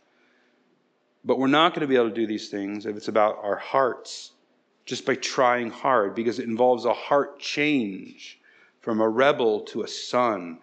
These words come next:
from a heart of stone to a heart of flesh, from dead in our sin to alive in Christ, from six six six to the Lamb's name. And no amount of effort can manufacture that transformation.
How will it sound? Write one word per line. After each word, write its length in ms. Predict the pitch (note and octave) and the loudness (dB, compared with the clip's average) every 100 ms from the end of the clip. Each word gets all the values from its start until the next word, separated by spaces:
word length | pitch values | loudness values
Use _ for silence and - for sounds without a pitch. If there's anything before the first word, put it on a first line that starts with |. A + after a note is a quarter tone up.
| - _ | -20 _
from 180 | - G#2+ | -8 -4
a 40 | G#2 | 0
heart 260 | - D3+ | 4 4
of 60 | - | 2
stone 680 | - - C#3+ C#3+ C3 G#2+ | -6 -2 2 2 2 -2
to 80 | G2 | -2
a 40 | G2+ | -2
heart 200 | A#2 G2+ | 0 -2
of 80 | |
flesh, 640 | - - A#2 G2+ - - - - - | -6 -2 2 2 0 -8 -14 -20 -20
from 280 | - A2 F#2+ | -4 -2 -2
dead 320 | - C3 C#3+ D3 | 2 6 6 4
in 100 | A#2 | 0
our 140 | G2+ | -4
sin 440 | - - C3 A2 F#2 | -6 -6 -4 -4 -4
to 140 | A2+ | -2
alive 360 | G#2 G#2+ A2+ G#2 | 0 2 2 0
in 100 | G2+ | -6
Christ, 540 | - A#2 G#2 - - - - | 0 2 2 0 -12 -20 -8
from 220 | - G2+ | -2 -2
six 420 | - - C#3+ - | -4 -2 -2 -2
six 360 | - B2 A2 - | -6 -4 -6 -8
six 500 | - A#2 - - - | -4 -2 -2 -8 -16
to 400 | - A#2 A2 G2+ - - | -10 -4 -2 -4 -10 -10
the 100 | - | -4
Lamb's 600 | G#2 G#2 A#2 A2+ F#2+ F2+ | -2 0 0 0 -4 -6
name. 680 | A2 G#2+ A2 G#2 F2+ E2+ - _ - _ | -4 -2 0 -2 -4 -8 -14 _ -20 _
And 260 | - A#2 A#2+ | -4 0 4
no 180 | C#3 F#3+ | 6 6
amount 300 | G3+ G#3 G3 | 6 4 2
of 140 | D3+ - | -2 4
effort 580 | C#3+ E3+ - D3 B2+ - | 8 8 6 0 0 0
can 320 | C#3 B2+ C3+ | 0 0 2
manufacture 840 | C#3+ D#3 D#3+ C#3+ D3+ C#3 C#3 C3 | 2 2 0 0 4 4 4 -2
that 260 | A#2+ A#2+ B2 | 0 0 0
transformation. 920 | - B2+ A#2+ A2+ A#2+ A2 A2 - G#2 | -4 -2 -2 -4 -4 -2 -2 -4 -8